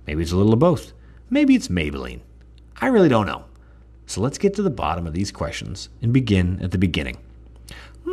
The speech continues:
But where do we start? Right here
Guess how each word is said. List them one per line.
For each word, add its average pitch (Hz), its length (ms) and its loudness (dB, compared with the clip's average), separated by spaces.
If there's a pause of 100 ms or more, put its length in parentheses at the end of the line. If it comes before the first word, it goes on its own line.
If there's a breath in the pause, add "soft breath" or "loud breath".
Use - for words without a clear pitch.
But 359 240 4
where 359 180 2
do 359 80 2
we 339 100 0
start? 403 840 -2 (420)
Right 60 420 -8
here - 480 -12